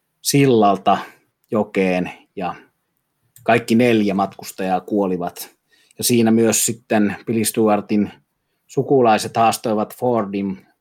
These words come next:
autoyhtiön oikeuteen, mutta hävisivät oikeusjutun, eli vika ei ollut autossa. Tämä on semmoinen sanoinkuvaamaton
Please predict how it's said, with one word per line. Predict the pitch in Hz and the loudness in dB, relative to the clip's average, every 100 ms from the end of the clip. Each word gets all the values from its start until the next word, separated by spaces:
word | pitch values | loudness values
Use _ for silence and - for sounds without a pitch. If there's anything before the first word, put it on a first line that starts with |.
| _ _ _ _ _ | _ _ _ _ _
autoyhtiön | 107 104 101 101 - 107 - - 98 98 95 - _ _ | 0 0 0 -6 -6 -14 -12 -6 -4 -4 -6 -12 _ _
oikeuteen, | 143 143 123 110 101 98 98 98 95 | 0 0 0 -2 -2 -4 -6 -4 -4
mutta | 98 - 101 | -6 -8 -4
hävisivät | 104 104 92 98 92 87 | -2 -2 -4 -6 -8 -8
oikeusjutun, | 95 95 92 - 92 92 87 | -8 -4 -6 -6 -8 -6 -6
eli | 92 92 82 - | -4 -6 -6 -8
vika | 101 104 92 | -4 0 0
ei | 92 | 0
ollut | 92 95 | -4 -4
autossa. | 98 92 90 - - - - _ - - - | 0 0 -2 -6 -8 -10 -12 _ -20 -16 -4
Tämä | 131 156 | 0 2
on | |
semmoinen | 147 165 151 143 | 2 2 4 2
sanoinkuvaamaton | 156 147 139 120 123 120 113 117 - 113 | 4 4 4 2 2 2 2 0 0 0